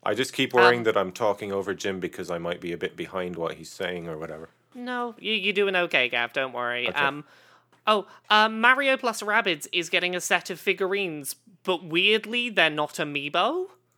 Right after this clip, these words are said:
Speaker 2: And that seems like a really odd choice.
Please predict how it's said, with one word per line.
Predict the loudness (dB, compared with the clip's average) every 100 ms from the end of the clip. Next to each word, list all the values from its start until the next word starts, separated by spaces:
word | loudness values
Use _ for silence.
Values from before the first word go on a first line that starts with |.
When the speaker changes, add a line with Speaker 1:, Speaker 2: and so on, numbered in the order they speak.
| _ _ _ _ _ _ _ _ 0
Speaker 2:
And | 2
that | 4
seems | 2 4
like | 2 2
a |
really | 2 2 4 2
odd | -2 -4
choice. | -4 -4 -4 -6 -6 -8